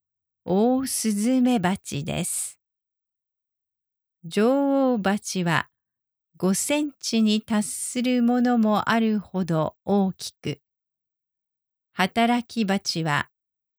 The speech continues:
三から四センチで世界最大です。しかも攻撃性が高く、凶暴な性格だそうです。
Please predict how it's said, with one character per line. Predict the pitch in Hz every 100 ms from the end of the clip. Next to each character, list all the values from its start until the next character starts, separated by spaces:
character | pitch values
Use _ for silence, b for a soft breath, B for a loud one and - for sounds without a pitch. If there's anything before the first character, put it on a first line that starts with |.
| _
三 | - 208 226 247
か | - 233
ら | 220 226
四 | 196 202 240
セ | - 262 254
ン | 247
チ | - 196
で | 180 156 - _ _ _ _ _ _ _ _ -
世 | - 214
界 | 214 156 -
最 | 180 160 160 214
大 | 220 214 196
で | 160 185
す。 | - - - _ _ _ _ _ _ _ _ _ _ _ _ _ _ _ _ _ _ _ -
し | - -
か | 233 233
も | 185 175 - _ _ _ _ _ _ _ _
攻 | - 190 226 285
撃 | 269 277 - -
性 | - 254 247
が | 226 233
高 | - 233 226 202
く、 | 196 - 156 - _ _ _ _ _ _ _
凶 | - 208 233 285 262
暴 | 254 247 233
な | 202 220
性 | 247 - 208 233
格 | - 226 - 208
だ | 196 202
そ | - 202 185
う | 160
で | - 190
す。 | - -